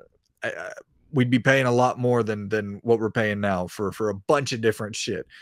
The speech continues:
I, I can almost guarantee you that the, the, uh, anti-consumer behavior would be off the charts if Sony had the console market space just totally,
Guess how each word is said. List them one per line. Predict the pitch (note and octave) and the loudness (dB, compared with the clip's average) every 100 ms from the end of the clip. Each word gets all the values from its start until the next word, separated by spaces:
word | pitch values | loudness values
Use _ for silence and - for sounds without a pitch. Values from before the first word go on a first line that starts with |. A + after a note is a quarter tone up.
| - - | -14 -4
I, | G#2+ | -2
I | G2+ F#2+ | 0 -2
can | G#2+ - | -6 -2
almost | B2+ B2+ A#2+ G#2 | 2 4 2 2
guarantee | A2+ G#2+ G2+ A2 | 0 0 -2 -4
you | G2 | -4
that | F#2 F#2 | -2 0
the, | F2+ F2 E2+ | 0 -2 -2
the, | F#2 E2 E2+ - - - - | -2 -4 -6 -14 -20 -20 -16
uh, | A2+ F2+ C#2 - | -10 -8 -8 -8
anti-consumer | C#3 C#3 - C#3 C3 B2 A#2+ C#3 B2 B2 | -4 -2 2 2 2 -2 -2 -2 0 -2
behavior | G#2+ G#2+ A2+ G#2+ | 0 0 0 0
would | G2+ G2+ | -4 -4
be | G#2 G2 F#2+ - A#2 | -4 -4 -6 -4 0
off | A2 - - | 0 0 -8
the | G2 - | -8 -4
charts | - - - B2+ - - - _ _ _ _ - | -4 0 4 4 4 -10 -10 _ _ _ _ 0
if | B2+ | 2
Sony | - C3 A#2 G#2+ | 2 0 2 0
had | G#2 | -2
the | G#2 | -2
console | A2+ G#2+ G2 A2 | 0 0 0 -2
market | G2+ G2 E2 | 0 -2 -4
space | - G#2 G2 | -4 -2 -2
just | - G#2 - | -6 -8 -8
totally, | - A#2 A2 G2+ F2+ | -2 0 2 0 -2